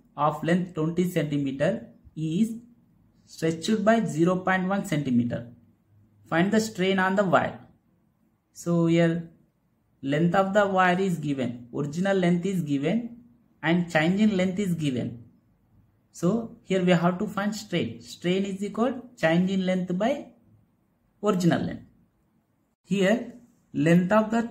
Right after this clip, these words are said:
tungsten wire is given, so that is twenty centimeter, and the change in length is given,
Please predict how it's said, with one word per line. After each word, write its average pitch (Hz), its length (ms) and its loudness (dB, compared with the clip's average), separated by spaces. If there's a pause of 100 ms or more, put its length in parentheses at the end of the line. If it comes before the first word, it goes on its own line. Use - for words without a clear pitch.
tungsten 180 520 2
wire 185 220 4
is 185 160 0
given, 147 480 -2 (280)
so 156 220 -8
that 147 240 2
is 170 260 0 (420)
twenty 156 320 2
centimeter, 127 760 0 (1040)
and 143 340 -2 (460)
the 156 100 0
change 175 460 2
in 254 380 2 (540)
length 165 300 0
is 180 160 -2
given, 151 500 -2